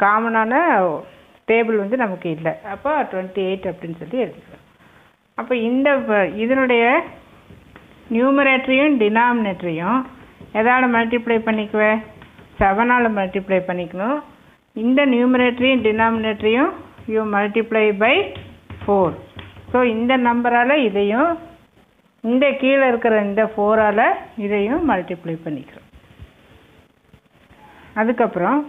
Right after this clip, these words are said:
இது, இது, இதனுடைய multiplication என்ன? செவன் ஃபைவ்ஸ் are தேர்ட்டி ஃபைவ், then minus twenty eight. இங்கே இதை multiply பண்ண என்ன வரும்? Equal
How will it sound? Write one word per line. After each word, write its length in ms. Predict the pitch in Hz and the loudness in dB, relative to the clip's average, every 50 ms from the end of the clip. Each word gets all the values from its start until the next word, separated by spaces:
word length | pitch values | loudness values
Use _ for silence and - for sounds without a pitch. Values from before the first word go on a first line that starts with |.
| - - - _ - _ _ - - - - | -8 -20 -20 _ -20 _ _ -20 -12 -8 -4
இது, 140 | 233 233 240 240 233 226 226 | 0 0 2 2 2 0 0
இது, 160 | 220 220 233 233 233 220 214 | 0 0 0 0 0 0 -2
இதனுடைய 320 | 214 233 233 233 226 233 226 226 | -2 -2 -2 0 2 2 2 2
multiplication 580 | 226 226 233 247 247 - 247 233 226 240 226 220 | 2 0 0 -4 -4 -2 -2 -2 -2 -2 -4 -2
என்ன? 120 | 208 214 214 220 226 226 - - - - - - - _ _ - | 0 0 0 0 -2 -4 -10 -20 -20 -20 -20 -20 -20 _ _ -4
செவன் 280 | 220 208 208 220 220 214 214 | 0 0 0 0 -2 -2 0
ஃபைவ்ஸ் 280 | 226 220 220 220 233 233 254 | 0 0 0 2 2 2 2
are 100 | 302 349 349 - - - - - - - | 2 0 -2 -4 -12 -18 -20 -10 -2 0
தேர்ட்டி 300 | 202 208 208 208 220 208 214 | 0 0 2 0 -2 -2 0
ஃபைவ், 240 | - 220 233 262 330 349 320 - - - - - - | 0 0 2 2 0 -2 -4 -10 -16 -20 -10 -2 0
then 180 | 208 226 277 339 381 - - - - - _ - _ _ - 196 190 | 2 2 2 0 -2 -4 -14 -18 -20 -20 _ -20 _ _ -4 -2 0
minus 480 | 196 202 214 220 220 240 285 339 330 - - - - - - | 0 0 0 0 0 2 0 0 -2 -6 -12 -18 -14 -8 -4
twenty 460 | 208 202 202 202 202 202 240 247 294 381 403 - - - - - 190 180 170 | -2 -2 -2 -2 -4 -2 0 2 2 2 0 -4 -8 -18 -12 -6 -4 -4 -2
eight. 220 | 165 160 - - - - - - - - - - - - - _ _ - _ - | -4 -4 -8 -12 -20 -20 -20 -20 -20 -20 -20 -20 -20 -20 -20 _ _ -20 _ -6
இங்கே 220 | 226 226 233 247 269 294 269 | -4 0 2 2 2 2 2
இதை 120 | 240 233 240 240 233 | 2 2 2 2 0
multiply 400 | 233 226 233 240 240 240 226 220 226 226 | -2 -2 -4 -4 -2 0 0 0 0 0
பண்ண 140 | 220 220 214 208 | -2 -2 -2 -2
என்ன 120 | 214 214 202 190 | -2 0 0 0
வரும்? 220 | 175 165 165 165 165 - - - - - - - _ _ _ _ _ - - - _ _ - - - - 220 220 | 0 0 -2 -4 -6 -10 -14 -20 -20 -20 -20 -20 _ _ _ _ _ -20 -20 -20 _ _ -20 -20 -12 -6 -4 -4
Equal 280 | 220 220 - 220 214 | -4 -2 -2 -2 0